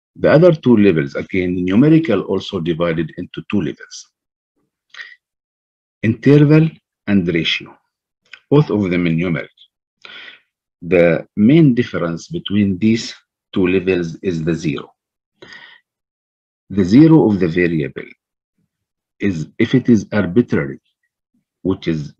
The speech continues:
does not mean the absence of the variables, not absolute, then the variable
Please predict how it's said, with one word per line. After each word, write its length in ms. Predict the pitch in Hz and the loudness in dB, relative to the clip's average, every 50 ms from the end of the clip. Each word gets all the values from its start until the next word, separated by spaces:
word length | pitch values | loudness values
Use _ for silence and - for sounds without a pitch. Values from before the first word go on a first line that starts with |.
| 92 87 | -8 -4
does 260 | 82 92 85 85 92 | -2 -2 -2 -2 -4
not 280 | 92 104 117 120 - 98 | -2 -2 -2 -2 -2 -4
mean 380 | 95 95 101 101 101 95 95 | -2 0 0 0 0 0 -2
the 200 | 80 - - - 95 | -4 -6 -6 -8 -10
absence 560 | 90 - - - 90 90 87 85 - - - | -10 -12 -10 -8 -6 -6 -6 -6 -10 -12 -12
of 160 | 80 82 78 | -12 -10 -8
the 80 | 82 78 | -8 -6
variables, 720 | 78 85 80 78 78 65 62 - 62 58 - 73 80 95 | -6 -6 -6 -6 -6 -10 -10 -12 -14 -14 -16 -16 _ -4
not 280 | 98 104 104 - - | -4 -4 -4 -6 -10
absolute, 600 | - 82 - - - 80 78 80 80 82 - _ - - _ _ _ _ _ _ _ _ - - - - - - _ _ _ | -14 -12 -12 -6 -4 -4 -4 -4 -4 -8 -10 _ -20 -20 _ _ _ _ _ _ _ _ -20 -20 -20 -20 -20 -20 _ _ _
then 400 | - 107 120 127 127 120 123 - _ _ _ - | 0 4 6 6 6 6 4 0 _ _ _ -4
the 140 | 87 98 90 | -4 -2 -2
variable 640 | 87 104 104 101 101 95 90 85 90 95 90 92 87 | 0 0 0 0 0 -2 -4 -4 -6 -6 -6 -6 -8